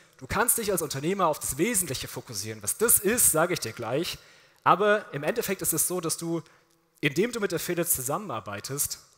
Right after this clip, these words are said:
dich einfach auf dein Kerngeschäft fokussieren kannst. Ja? Deine Dienstleistung verbessern, dein Produkt verbessern, et cetera. Wenn mir jetzt immer noch nicht glaubt,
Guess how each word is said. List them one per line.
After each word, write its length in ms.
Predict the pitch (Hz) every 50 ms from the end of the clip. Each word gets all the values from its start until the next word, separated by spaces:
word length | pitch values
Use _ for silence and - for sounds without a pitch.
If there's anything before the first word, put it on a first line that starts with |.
| _ -
dich 200 | 165 170 - -
einfach 240 | - 139 - - 135
auf 100 | 127 -
dein 140 | - 127 -
Kerngeschäft 540 | - 202 247 269 - - - - 104 - -
fokussieren 440 | - _ 110 98 - 92 87 76 71
kannst. 340 | - - 78 76 - - -
Ja? 180 | 117 120 135 - _ _ _ _ _ _ _ _ _
Deine 180 | - 92 101
Dienstleistung 580 | - - 151 185 185 - - 127 123 - - 113
verbessern, 380 | - 117 107 117 117 - 113 104
dein 100 | 101 101
Produkt 280 | - 120 135 143 -
verbessern, 400 | - 123 113 113 113 - 131 123
et 120 | 117 117 -
cetera. 380 | 202 185 - 131 - 76 - - - _ _ _ - - - - - - - _ _ _ _ _ _ _ _ _ _ _ _ _ _
Wenn 160 | - 131 165
mir 60 | 170 185
jetzt 120 | 175 -
immer 120 | 214 247
noch 80 | 247 233
nicht 120 | 220 196
glaubt, 460 | - 185 185 190 202 196 - - -